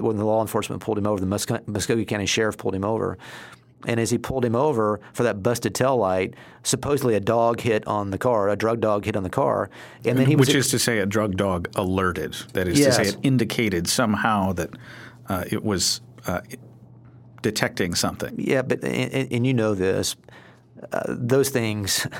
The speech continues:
Speaker 1: <laughs> uh, that can be actually, uh, in my view, uh, manipulated. Uh, but, but either way,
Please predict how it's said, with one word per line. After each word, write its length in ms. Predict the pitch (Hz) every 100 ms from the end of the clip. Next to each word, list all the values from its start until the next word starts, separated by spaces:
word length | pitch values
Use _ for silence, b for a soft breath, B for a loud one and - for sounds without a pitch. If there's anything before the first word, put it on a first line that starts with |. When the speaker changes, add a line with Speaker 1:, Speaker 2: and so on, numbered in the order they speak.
| 90 B
Speaker 1:
<laughs> 340 | B B B -
uh, 320 | 110 110 113
that 240 | 123 123
can 140 | 123 107
be 360 | 104 101 101
actually, 680 | 107 104 101 101 95 92 90 B B B B -
uh, 400 | 101 98 95 95
in 100 | 104
my 220 | 104 107
view, 560 | 107 101 98 95 95 - -
uh, 300 | 101 95 95
manipulated. 840 | 98 104 110 - 104 92 98 113 - B B B B -
Uh, 240 | 107 104
but, 400 | 117 131 131 -
but 140 | 147 175
either 300 | 196 175 131
way, 500 | 135 131 90 98